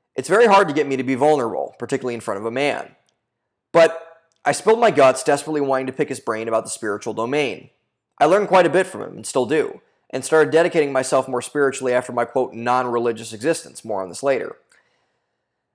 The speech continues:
I started reading the Old Testament, but didn't get very far. I stopped in the mid-Abrahamic stories, still working on it. I began to look into the works of Jordan Peterson in this sense. He's the only religious person in the greater culture that ever explained it to me where it made sense in my eyes.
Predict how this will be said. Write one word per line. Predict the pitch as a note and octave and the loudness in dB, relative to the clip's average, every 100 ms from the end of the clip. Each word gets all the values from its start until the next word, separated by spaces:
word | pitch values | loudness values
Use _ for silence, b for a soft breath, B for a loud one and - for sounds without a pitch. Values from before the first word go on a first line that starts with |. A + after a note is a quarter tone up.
| - | -4
I | |
started | F3 G#3 F3 | 2 4 6
reading | D#3+ D#3 | 4 4
the | D#3 | 6
Old | D#3+ | 4
Testament, | - G3 - A2+ F#2 | 6 4 4 -4 -10
but | C3+ | -4
didn't | C3+ C3 | -4 -2
get | B2+ | -2
very | A2 A#2 | 0 -2
far. | A2+ G#2+ A2+ A2+ | 0 0 2 2
I | |
stopped | A2+ B2+ A#2+ | 0 -2 -2
in | A#2 | -6
the | A2+ | -10
mid-Abrahamic | A#2+ A#2 A2+ A2 C3 C3+ A2+ | -4 -2 -2 -4 -4 -4 -6
stories, | - F#2 F#2+ | -6 -4 -4
still | - A2 | -6 -4
working | A#2+ A#2+ F#2 | -4 -4 -6
on | D#2 D2 | -10 -10
it. | - _ _ _ _ _ - - | -14 _ _ _ _ _ -8 0
I | |
began | C#3+ E3+ A3+ | 2 2 4
to | |
look | F#3 F#3+ | 4 4
into | F#3+ | 2
the | D#3 | 2
works | C3+ C3 | 2 0
of | - | 0
Jordan | B2+ B2 | -4 -2
Peterson | E3+ F3+ C#3+ A2 | -2 -2 -2 -6
in | G#2 | -10
this | F#2 - | -12 -10
sense. | - - - - _ _ _ | -12 -12 -14 -16 _ _ _
He's | - D3+ | -6 -2
the | D#3 | 0
only | F3 B3 | 0 2
religious | A#3 D#3+ D#3 D3 | 2 4 2 0
person | - C3 B2+ B2 | -4 -4 -4 -8
in | |
the | A#2+ | -2
greater | B2 A#2+ | -2 -2
culture | - B2+ - | 0 -2 -2
that | A#2 - | -4 0
ever | C#3+ F3+ | 0 0
explained | - - C3+ C3 | -4 -4 -4 -4
it | B2+ | -8
to | A#2+ | -8
me | A2+ | -6
where | A2 G#2+ | -4 -4
it | |
made | A2+ A2+ | -6 -8
sense | - D3 A#2+ | -6 -6 -6
in | G#2 | -10
my | E2+ D2+ | -8 -8
eyes. | B1 A1 - - | -8 -10 -12 -18